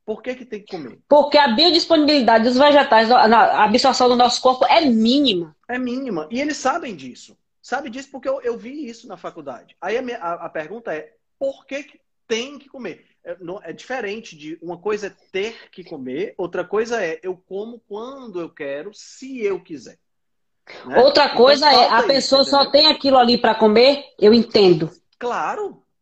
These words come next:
Speaker 1: claro, claro.
Speaker 2: Completamente. Mas
Speaker 1: Claro.
Speaker 2: se você tem a opção de escolher o que você vai comer e você,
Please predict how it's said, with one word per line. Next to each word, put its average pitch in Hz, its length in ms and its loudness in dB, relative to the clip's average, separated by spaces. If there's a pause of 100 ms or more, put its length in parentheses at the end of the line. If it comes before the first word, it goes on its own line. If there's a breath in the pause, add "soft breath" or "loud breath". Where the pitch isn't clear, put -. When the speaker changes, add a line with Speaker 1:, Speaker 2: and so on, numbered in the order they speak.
(120)
Speaker 1:
claro, 392 460 -12 (640)
claro. 277 400 -18
Speaker 2:
Completamente. 247 1120 2 (220 loud breath)
Mas 240 360 4
Speaker 1:
Claro. - 20 -10
Speaker 2:
se 262 80 4
você 233 340 2
tem 320 140 2
a 320 80 4
opção 294 420 0
de 214 80 0
escolher 233 400 4
o 285 80 0
que 294 100 -4
você 254 380 2
vai 330 200 2
comer 196 540 4 (260 loud breath)
e 214 100 2
você, 226 760 2